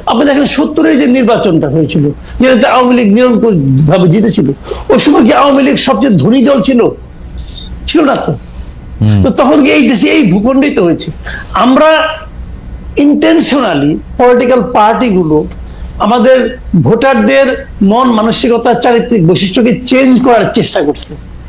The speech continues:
Speaker 1: কিন্তু এই চেষ্টাটা যে সফল সম্পূর্ণ হয়ে গেছে আমি কিন্তু তাও মনে করি না। আপনি যদি ওই পরিবেশটা আবার দিতে পারেন, আপনি যদি ওরকম একটা মেরুদণ্ড সম্পন্ন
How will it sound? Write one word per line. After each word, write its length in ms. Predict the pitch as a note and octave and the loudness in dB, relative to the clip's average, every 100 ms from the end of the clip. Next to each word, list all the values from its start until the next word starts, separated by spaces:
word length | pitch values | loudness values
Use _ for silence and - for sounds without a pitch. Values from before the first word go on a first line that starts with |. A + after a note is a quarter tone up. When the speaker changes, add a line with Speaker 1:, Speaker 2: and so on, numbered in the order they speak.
| - - - | -18 -16 -2
Speaker 1:
কিন্তু 500 | C#4 B3+ C4+ A3 - - - - | 2 4 4 2 0 -8 -12 -2
এই 220 | C4 D#4 | 2 2
চেষ্টাটা 440 | - C#4 - C#4 | 2 0 0 0
যে 80 | D4+ | 0
সফল 400 | - A3+ - D4 | -2 -2 0 0
সম্পূর্ণ 440 | A#3+ C#4+ A#3+ D4+ C#4 | 0 -2 -2 0 2
হয়ে 320 | G3 A3 C4+ | 2 2 2
গেছে 240 | C4+ - | 0 0
আমি 180 | C4+ A3+ | -2 0
কিন্তু 200 | A#3 A3 | -2 -4
তাও 300 | A3 G#3 G#3 | -2 0 0
মনে 160 | F3+ E3 | -2 -4
করি 200 | E3 D3 | -4 -6
না। 140 | - - - - - - | -6 -10 -14 -16 -10 -2
আপনি 300 | F#4 G#3 D4+ | 0 2 2
যদি 220 | D4+ D4+ | 4 2
ওই 300 | G#3+ D4+ D#4+ - | 2 2 2 2
পরিবেশটা 460 | D4 C4+ D4 - | 2 2 0 0
আবার 220 | C#4+ C4 F3+ | 0 2 2
দিতে 220 | A#3+ D#4 | 2 2
পারেন, 340 | B3 E3+ C3+ - - - - - | 0 -2 -4 -8 -16 -18 -14 -8
আপনি 240 | - G#3 D4 | -2 2 2
যদি 160 | C4 | 2
ওরকম 340 | C#4+ C#4 D4 C#4 | 2 0 2 2
একটা 220 | C4+ C#4+ | 0 0
মেরুদণ্ড 460 | A#3+ C#4+ C#4+ C4+ B3+ | 2 2 2 2 0
সম্পন্ন 720 | - B3+ B3 C4+ C4 C#4 | 0 -2 0 0 2 0